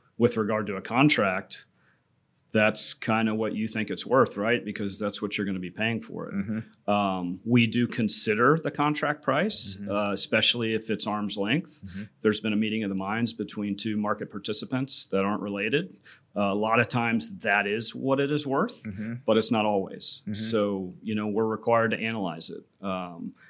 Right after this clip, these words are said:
Speaker 1: we typically have a, a whole full paragraph discussion in most of our appraisals about, uh, the current contract,
Speaker 2: Hmm.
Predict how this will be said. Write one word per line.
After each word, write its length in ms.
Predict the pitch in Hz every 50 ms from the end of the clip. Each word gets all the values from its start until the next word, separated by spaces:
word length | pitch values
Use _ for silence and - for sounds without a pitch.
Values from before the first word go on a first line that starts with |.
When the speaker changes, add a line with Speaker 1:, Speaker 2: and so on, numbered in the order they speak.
| _ _ -
Speaker 1:
we 140 | 104 107 104
typically 480 | - - 113 - 117 - 117 113 107
have 200 | 104 113 110 98
a, 100 | 107 104 104 98
a 80 | 104
whole 160 | 104 107 110 104
full 200 | - - 113 104
paragraph 460 | - - 110 104 101 104 98 95 -
discussion 500 | - - - - 101 98 - - 101 95
in 100 | 92 92
most 220 | 95 98 95 -
of 80 | 87 92
our 140 | 90 90 90
appraisals 500 | - 101 95 92 90 92 92 92 - -
about, 400 | 90 95 87 87 87 92 90 - _ _ -
uh, 300 | 90 90 87 90 80 85
the 120 | 87 98 92
current 280 | - 101 95 92 -
contract, 640 | - - 90 95 95 - - - - - _ - - -
Speaker 2:
Hmm. 160 | 139 135 117